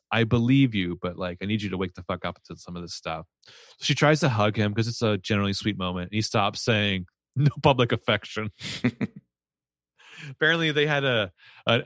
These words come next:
Speaker 1: uncomfortable situation at a movie where the usher thought that she was his <laughs> girlfriend.
Speaker 2: Yikes. Yeah, he tells her, like, you know, "Stop chasing Kate and Jamie. Try being geeky Jeanette again."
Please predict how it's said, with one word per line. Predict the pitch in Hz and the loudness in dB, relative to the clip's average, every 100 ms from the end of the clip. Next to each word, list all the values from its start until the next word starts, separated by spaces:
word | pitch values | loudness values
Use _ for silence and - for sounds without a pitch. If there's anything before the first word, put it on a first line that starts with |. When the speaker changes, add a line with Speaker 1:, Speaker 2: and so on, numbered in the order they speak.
| - - | -2 2
Speaker 1:
uncomfortable | 170 185 175 160 | 4 6 6 4
situation | 160 143 135 135 139 | 2 6 6 6 4
at | 113 | 2
a | |
movie | 107 123 127 113 | 4 6 6 6
where | 101 | 4
the | 101 - | 2 2
usher | 113 135 | 2 4
thought | 110 117 107 | 4 2 2
that | 107 101 | 0 0
she | 120 | 2
was | 117 - | 2 2
his | 101 | -2
<laughs> | |
girlfriend. | - 104 - - - - - - _ - | -2 -4 -6 -10 -6 -8 -8 -18 _ -6
Speaker 2:
Yikes. | 76 76 - - - _ _ _ | -2 0 -2 -6 -8 _ _ _
Yeah, | 98 95 | 4 6
he | 98 | 6
tells | 117 165 135 | 6 6 6
her, | 147 131 123 120 | 6 8 8 6
like, | 117 110 - - | 4 2 -8 -6
you | 120 | 0
know, | 101 95 | 2 2
"Stop | - 120 | 2 0
chasing | - 113 110 101 | 2 -2 -2 -2
Kate | 95 95 | -2 -2
and | 90 | -2
Jamie. | 82 80 80 78 | 0 0 0 -2
Try | 78 - 87 | -2 2 2
being | 82 156 117 | 4 2 2
geeky | 127 113 92 | -2 -2 -4
Jeanette | 80 71 64 | -4 -2 -2
again." | 65 69 67 - | -2 -4 -4 -8